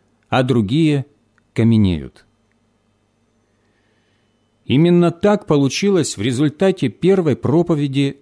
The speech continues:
апостола Павла в Антиохии Писидийской. Это была проповедь, сказанная в силе Духа Святого, основанная на Слове Божьем.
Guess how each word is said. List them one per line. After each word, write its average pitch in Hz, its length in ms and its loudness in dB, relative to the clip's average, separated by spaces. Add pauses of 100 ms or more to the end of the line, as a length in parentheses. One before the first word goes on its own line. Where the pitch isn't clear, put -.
апостола 120 680 -2
Павла 135 600 -4 (280)
в 85 100 -6
Антиохии 131 800 0
Писидийской. 113 880 -4 (920)
Это 139 220 -2
была 156 280 2
проповедь, 170 720 -2 (400)
сказанная 170 840 -2
в - 60 -10
силе 180 360 0
Духа 156 320 -2
Святого, 143 720 -4 (320)
основанная 139 920 0 (280)
на 101 160 -4
Слове 120 360 -2
Божьем. 80 540 -4